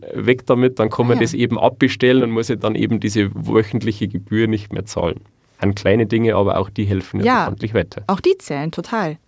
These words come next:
Speaker 2: So viele Spartipps, äh, von dir, Christian. Vielen Dank schon mal an der Stelle, weil du bist ja wirklich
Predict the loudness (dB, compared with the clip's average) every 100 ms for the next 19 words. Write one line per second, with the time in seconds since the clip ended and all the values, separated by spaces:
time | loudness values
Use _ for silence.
0 | _ _ _ _ 0 2 4 2 2 0
1 | 0 -2 -4 -4 -2 -2 -2 -4 0 -2
2 | -2 -2 2 0 4 4 6 2 4 4
3 | 4 4 2 2 0 0 2 2 2 2
4 | 2 0 -2 2 2 2 2 0 0